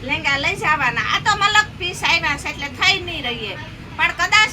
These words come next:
ને આમાં એવું છે કે વીડિયો જોઈને ઘરાકી વધારે આમાં લાગી જાય તો થઈ રહીએ. તો મારી બહેનો તમારા છોકરા છે આઠ વર્ષના ઉપીરના અને પંદર વર્ષ સુધીના હોય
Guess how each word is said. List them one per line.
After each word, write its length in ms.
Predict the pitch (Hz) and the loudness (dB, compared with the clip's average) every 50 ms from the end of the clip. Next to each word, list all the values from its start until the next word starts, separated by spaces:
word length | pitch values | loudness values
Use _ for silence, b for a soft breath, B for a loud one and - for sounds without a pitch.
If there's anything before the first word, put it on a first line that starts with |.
| - - | -2 -2
ને 60 | 440 | 2
આમાં 320 | 403 370 392 403 415 392 | 4 4 4 4 2 2
એવું 260 | 370 381 381 381 359 339 | 0 0 -2 -6 -8 -6
છે 180 | - 349 320 | -6 -6 -4
કે 140 | 311 302 302 | -2 -2 -4
વીડિયો 400 | 302 320 349 349 359 339 339 320 | -2 -4 -4 -4 -2 -2 -2 -2
જોઈને 320 | 320 - 320 320 320 320 | -2 -2 -2 -2 -2 -4
ઘરાકી 480 | 294 - 349 320 311 311 - - 330 311 | -6 -4 -2 0 0 0 -2 -4 -8 -8
વધારે 360 | 294 302 302 - 330 294 294 | -6 -6 -4 -2 0 2 2
આમાં 300 | 285 285 285 285 277 277 | 2 2 2 0 -2 0
લાગી 340 | 294 320 320 339 - 262 247 | 0 0 0 0 -2 -6 -6
જાય 200 | 247 233 220 233 | -4 -4 -4 -6
તો 200 | - - 359 330 | -6 -6 -6 -6
થઈ 240 | - - - 302 285 | -6 -6 -4 -4 -4
રહીએ. 320 | 269 254 - - 220 226 - - - - - - 480 539 523 - | -2 -2 0 0 0 0 -2 -2 -2 0 0 0 2 2 2 2
તો 280 | 302 311 320 320 320 | 2 2 2 0 2
મારી 240 | 311 285 294 302 330 | 2 2 0 0 -2
બહેનો 380 | 320 311 311 320 320 339 330 320 311 311 302 294 285 262 - - - | -2 -2 -2 -2 -2 -4 -8 -8 -8 -8 -8 -8 -8 -10 -10 -10 -8
તમારા 360 | - 311 320 311 302 302 294 294 | -6 0 2 2 2 2 0 -2
છોકરા 420 | - 311 302 - - 285 285 285 | -2 -6 -6 -2 0 0 0 0
છે 220 | 285 330 320 302 | 0 0 -2 -2
આઠ 340 | 277 233 269 311 302 - - | 0 0 0 0 0 0 0
વર્ષના 520 | - - 311 320 - 466 - - 294 294 285 | 2 2 2 2 2 0 2 2 2 2 2
ઉપીરના 680 | 285 285 - - 320 302 294 277 262 247 247 240 226 | 0 -2 -6 -8 -8 -8 -6 0 2 2 2 2 2
અને 180 | 233 254 254 233 | 0 -2 -4 -6
પંદર 360 | 233 - 285 311 302 285 277 | -6 -8 -8 -6 -6 -6 -4
વર્ષ 280 | 269 277 277 285 294 285 | -4 -4 -4 -4 -4 -4
સુધીના 480 | 285 277 277 - 277 254 247 247 247 | -4 -6 -6 -6 -6 -2 0 0 2
હોય 260 | 294 294 480 679 494 | 4 6 6 4 4